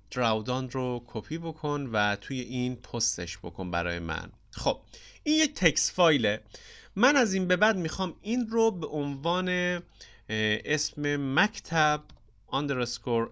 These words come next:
اس اندرسکور جی، اه، بشناسم، با فرمت پی وای یا پایتون هم ذخیره می‌کنم که زمانی که می‌خوام بهش ارجاع بدم فایل رو به صورت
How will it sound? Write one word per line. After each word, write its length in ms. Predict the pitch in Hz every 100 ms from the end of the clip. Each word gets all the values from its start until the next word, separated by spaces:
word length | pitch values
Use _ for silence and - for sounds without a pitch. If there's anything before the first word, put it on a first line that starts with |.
| -
اس 640 | 135 165 175 - - - - -
اندرسکور 800 | 113 104 101 95 - 104 98 95 101 -
جی، 480 | 127 123 123 127 123 - - - -
اه، 180 | 101 95
بشناسم، 840 | 107 160 - 175 165 165 165 151
با 80 | 120
فرمت 520 | - 135 127 147 -
پی 380 | 202 - - 131
وای 340 | 113 135 151
یا 160 | 160 131
پایتون 520 | - 110 107 - 123
هم 180 | 98 90
ذخیره 420 | 92 87 104 120
می‌کنم 400 | 233 233 190 185
که 100 | 170
زمانی 300 | 123 123 170
که 100 | 143
می‌خوام 220 | 107 107
بهش 180 | 101 101 -
ارجاع 380 | 110 107 113
بدم 260 | 107 113 147
فایل 360 | - - 139 139
رو 80 |
به 100 | 131
صورت 520 | 113 123 123 - 151